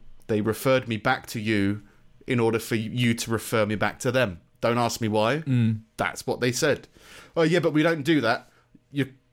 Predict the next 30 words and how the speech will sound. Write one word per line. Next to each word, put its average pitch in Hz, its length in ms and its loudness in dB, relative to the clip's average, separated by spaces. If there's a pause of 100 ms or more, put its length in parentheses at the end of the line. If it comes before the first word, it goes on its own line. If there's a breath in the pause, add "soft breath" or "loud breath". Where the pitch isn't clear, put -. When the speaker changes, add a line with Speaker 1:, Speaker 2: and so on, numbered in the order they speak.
(300)
Speaker 1:
talk 175 280 -2
to 147 100 0
the 123 80 2
hospital. 123 460 -2 (280)
Talk 135 200 -4
to 117 100 -2
them. 104 260 0 (120)
I 107 160 0
don't 113 440 -4
know 117 180 0
this. 104 180 -2
"Can 127 120 -2
I 123 40 -2
speak 151 260 -2
to 123 100 -4
a - 20 0
doctor, 120 320 -2
please?" 104 260 -6
"Well, 143 160 2
we're 139 100 2
very 143 180 2
busy." 101 400 -4 (500 loud breath)
And 147 160 0
my 156 120 2
hands 160 280 0
have 123 120 -4
hurt 127 260 2
for 117 100 -8
a 104 80 -4
year. 117 380 2